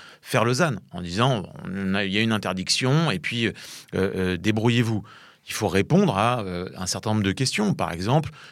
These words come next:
quel est l'avis, euh, du gouvernement ou des décideurs publics sur la densité ? Euh, la densité, c'est une réponse à l'artificialisation des sols.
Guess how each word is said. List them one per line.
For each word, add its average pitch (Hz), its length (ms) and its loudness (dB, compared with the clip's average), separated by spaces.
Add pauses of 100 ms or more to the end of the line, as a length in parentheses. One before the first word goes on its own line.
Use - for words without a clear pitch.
(140)
quel 120 180 4
est 120 120 4
l'avis, 117 680 2
euh, 87 300 -4
du 87 160 -8
gouvernement 92 420 -2
ou 151 60 2
des 95 100 -2
décideurs 98 640 0
publics 151 400 -2
sur 127 340 2
la 107 120 2
densité ? 113 540 0 (540)
Euh, 98 240 -4
la 92 140 0
densité, 110 460 0
c'est - 160 2
une 139 140 4
réponse 147 600 0
à 101 100 -8
l'artificialisation 98 800 -2
des 98 120 2
sols. 90 280 -2